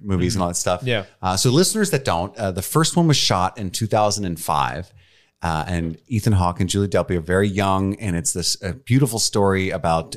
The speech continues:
Speaker 1: uh, two people, uh, um, that meet in France,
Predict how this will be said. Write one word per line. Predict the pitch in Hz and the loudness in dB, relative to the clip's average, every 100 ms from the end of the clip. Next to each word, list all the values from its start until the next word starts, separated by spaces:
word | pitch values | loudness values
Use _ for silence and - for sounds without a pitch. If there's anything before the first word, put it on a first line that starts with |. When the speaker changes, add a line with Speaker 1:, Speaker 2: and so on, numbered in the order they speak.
| - | -8
Speaker 1:
uh, | 90 92 - - - - _ | -8 -8 -14 -20 -20 -20 _
two | - 123 | 0 0
people, | 113 98 95 117 - _ _ _ - | 0 0 2 0 -4 _ _ _ -4
uh, | 85 82 80 80 | 0 0 0 0
um, | 92 92 98 | -2 -4 -4
that | 98 | -4
meet | 92 92 | -2 -4
in | |
France, | 92 92 92 - - | -6 -6 -6 -6 -8